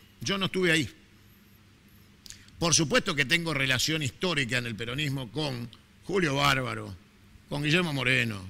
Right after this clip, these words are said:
con Luis Barrionuevo, con Dualde. Pero no estuve ahí, por decisión propia.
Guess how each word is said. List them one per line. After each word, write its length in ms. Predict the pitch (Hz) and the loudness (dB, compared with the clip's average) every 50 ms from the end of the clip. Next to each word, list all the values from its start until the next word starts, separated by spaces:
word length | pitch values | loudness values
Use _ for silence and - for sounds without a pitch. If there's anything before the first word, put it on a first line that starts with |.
| 95 - - | -14 -10 -6
con 180 | 151 165 160 | -4 0 2
Luis 180 | 170 185 185 180 | 4 6 6 6
Barrionuevo, 840 | 180 151 - 123 123 127 139 143 139 131 120 110 101 98 98 92 - - - - - - - - - - - - - - - - - - - - | 6 4 2 0 -2 -2 -2 0 2 2 2 2 0 -4 -8 -12 -12 -16 -18 -18 -18 -18 -20 -20 -20 -20 -20 -20 -20 -20 -20 -20 -20 -20 -12 -2
con 280 | - 247 277 285 262 220 | 2 4 4 4 4 4
Dualde. 680 | 196 214 262 269 233 190 143 117 107 104 98 90 87 - - - - - - - - - - - - - - - - - - - - - - - - - - - - - - - - - - - - - - - - - - - - - - - - - - _ - - - - - - - - - - - - - - - - - - - - - - - - - _ _ - - | 6 6 8 8 8 8 6 2 -4 -6 -6 -8 -10 -14 -18 -20 -20 -20 -20 -20 -20 -20 -20 -20 -20 -20 -20 -20 -20 -20 -20 -20 -20 -20 -20 -20 -20 -20 -20 -20 -20 -20 -20 -20 -20 -20 -20 -20 -20 -20 -20 -20 -20 -20 -20 -20 -20 -20 -20 -20 -20 -20 -20 _ -20 -20 -20 -20 -20 -20 -20 -20 -20 -20 -20 -20 -20 -20 -20 -20 -20 -20 -20 -20 -20 -20 -20 -20 -20 _ _ -16 -8
Pero 180 | - 147 160 170 | -4 -2 0 0
no 100 | 180 190 | 0 0
estuve 260 | 185 - 202 196 185 | 0 2 4 4 4
ahí, 180 | 175 139 95 - - - - - - - - - - - - - - - - - - - - - - - - - | 4 2 0 -4 -10 -20 -20 -20 -20 -20 -20 -20 -20 -20 -20 -20 -20 -20 -20 -20 -20 -20 -20 -20 -20 -18 -10 -8
por 120 | 131 139 | -6 -2
decisión 380 | 143 139 120 127 113 165 185 175 | -2 0 0 0 0 0 -2 -2
propia. 360 | 135 135 135 90 90 82 | -2 -4 -6 -6 -8 -12